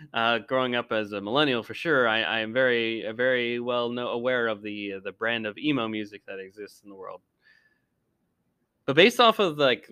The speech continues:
what I can surmise and speculate from the toy reveal itself, is that this droid may be a sidekick to Cassian in some way, shape, or form. Now, perhaps, now bear with me here,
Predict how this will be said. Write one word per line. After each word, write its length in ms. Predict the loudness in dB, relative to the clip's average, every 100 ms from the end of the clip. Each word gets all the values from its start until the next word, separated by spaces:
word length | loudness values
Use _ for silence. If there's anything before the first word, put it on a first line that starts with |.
| -14
what 200 | -2 0
I 40 | 0
can 160 | -2
surmise 680 | -10 -6 -2 0 0 0 -4
and 120 | -8
speculate 520 | -6 -6 -4 -2 -4 -4
from 320 | -6 -6 -8
the 100 | -10
toy 420 | -10 -4 -2 0
reveal 340 | -2 -2 0 -2
itself, 640 | -4 -2 0 -2 -8 -20 _ _ _ _ _ -6
is 60 |
that 300 | 2 4 2 -2 _ _ -4
this 180 | -4 -2
droid 460 | 4 6 6 4
may 180 | 0 0
be 440 | 0 0 -2 -4 _ _ -8
a 520 | -4 -2 -2 -2 -4 -8 _
sidekick 720 | -4 0 0 -2 -6 -8 -8 _ _
to 100 | -12
Cassian 600 | -4 -4 -4 -8 -10 -10
in 120 | -12
some 240 | -10 -8 -6
way, 160 | -6
shape, 280 | -8 -10 -12
or 40 |
form. 460 | _ -12 -10 -10 -14 _ _ _ _ _ _ _ -2
Now, 480 | 0 2 2 0 -4 _ _
perhaps, 840 | -16 2 4 6 4 0 -14 -14
now 220 | -8 -4 2
bear 200 | 4 6
with 200 | 4 2
me 120 | -4
here, 340 | -2 -2 -4